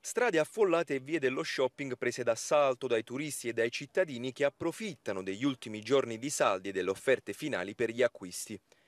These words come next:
Eppure, in controtendenza al numero cospicuo di presenze per le strade vomeresi, nel quartiere Collinare in questo inizio mese di agosto sono tante le saracinesche degli esercizi commerciali che chiudono per non riaprire dopo le ferie.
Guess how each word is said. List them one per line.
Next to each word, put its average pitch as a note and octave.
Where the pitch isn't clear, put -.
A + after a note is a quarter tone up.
Eppure, B2+
in D3
controtendenza D3
al G2+
numero B2
cospicuo A#2
di G#2+
presenze A#2
per G2
le G2+
strade B2
vomeresi, B2+
nel A3
quartiere E3
Collinare E3
in A2
questo D3+
inizio C#3+
mese A2
di G#2
agosto G2+
sono A#3
tante D#3
le C3
saracinesche E3
degli G2+
esercizi A2+
commerciali C3+
che C#3+
chiudono C3+
per A2
non B2
riaprire G#2+
dopo A2+
le C#3
ferie. E2+